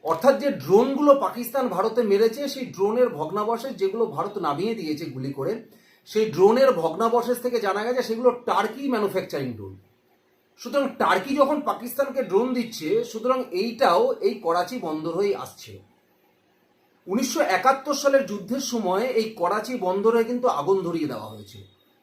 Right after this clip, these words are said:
প্রায় চোদ্দ দিন লেগেছিল এই বন্দরের আগুন নেভানোর জন্য। সুতরাং এই বন্দরটা কত বড় আপনারা বুঝতে পারছেন। কিন্তু কেন আমি এতগুলো কথা আপনাদের বলছি, কারণ একটা ভিডিও ভাইরাল হয়েছে,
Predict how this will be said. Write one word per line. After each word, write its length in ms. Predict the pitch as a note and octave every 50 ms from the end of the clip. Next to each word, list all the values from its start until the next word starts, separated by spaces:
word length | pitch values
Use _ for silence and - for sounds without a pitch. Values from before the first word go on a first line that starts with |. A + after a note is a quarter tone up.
| _ _ _ _ _ _ _ _ _ _ _ -
প্রায় 200 | G#3 A3+ B3 A#3+ A#3 -
চোদ্দ 420 | G#3+ G#3 G3 - E3+ - C4 C4+
দিন 220 | A3 C4+ C4+ C4
লেগেছিল 600 | B3+ A#3+ A3+ A3 A3 A3+ A3+ A3+ A#3 A3 A#3 C4
এই 340 | C#4 C4+ - - F#3+ G3+ G#3
বন্দরের 500 | F3 D#3+ E3+ F3 F#3+ G3 G3 G#3+ A3+ A3+
আগুন 400 | - - C#3 C#3 D3 D#3+ G3+ G3
নেভানোর 420 | E3 D3+ D3 D3 D#3 D#3+ E3 D3+ C#3
জন্য। 260 | C3+ C3 A#2 A2+ A2
সুতরাং 280 | - E3 E3 G3 G3+
এই 100 | G3 F#3+ C3+
বন্দরটা 420 | C3 C#3+ D3 D#3+ F#3 F#3+ - - F#3 - C#3
কত 180 | D3 D3 F#3
বড় 320 | F#3+ F#3 G3 G#3 A3 G3 -
আপনারা 220 | - F3 E3+ E3+
বুঝতে 300 | B2 A#2+ B2 A2 A2+ C3+
পারছেন। 340 | - A2+ G#2+ - - - - - _ _ _ _ _ _ _ _ _ _ _ _ _ _ _ _ _ _ _ _ _ _ _ _ _ _
কিন্তু 180 | A#3 A#3+ B3+ -
কেন 240 | - A#3 G#3 G#3
আমি 200 | A#3+ C#4 C#4+ D4+
এতগুলো 420 | D4+ C#4+ C#4+ D4 D4 C#4 D4 D4 C#4
কথা 280 | - A3+ A3+ A3+ B3+
আপনাদের 340 | C4+ C4+ C4 C4+ C4+ C4+ C4
বলছি, 320 | A#3+ B3 B3 B3 - D4+ D4+
কারণ 160 | C#4 C4 C4
একটা 240 | B3 B3 - C#4 B3
ভিডিও 480 | - C3+ D#3 G3 F#3 A3+ B3 C#4 C#4
ভাইরাল 400 | B3 F3+ F3 F#3 F#3+ F#3 F3 D3+
হয়েছে, 340 | - A#2 A2+ A2+ - - -